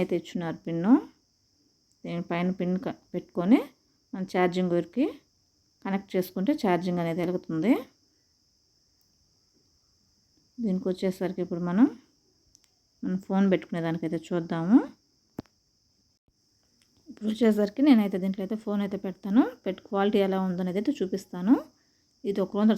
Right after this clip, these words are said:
స్క్రోల్ చేయంగానే మన ఫోన్ అనేది అడ్జస్ట్ అనేది అవుతుందండి. చూసారు కదా,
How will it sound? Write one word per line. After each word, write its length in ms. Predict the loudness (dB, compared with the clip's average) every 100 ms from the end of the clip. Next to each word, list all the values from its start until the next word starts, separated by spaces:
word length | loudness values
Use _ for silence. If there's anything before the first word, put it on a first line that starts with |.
| 0
స్క్రోల్ 360 | _ 0 2 4
చేయంగానే 380 | 4 4 8 8
మన 100 | 8 0 -6
ఫోన్ 200 | -4 -2
అనేది 320 | -2 -2 0 2
అడ్జస్ట్ 280 | 0 -2 -6 -8
అనేది 180 | -6 -6
అవుతుందండి. 500 | -6 -6 -6 0 -2 -2 -14 _ _ _ _ _ _ -14
చూసారు 340 | -8 -8 -6 -2
కదా, 180 | 2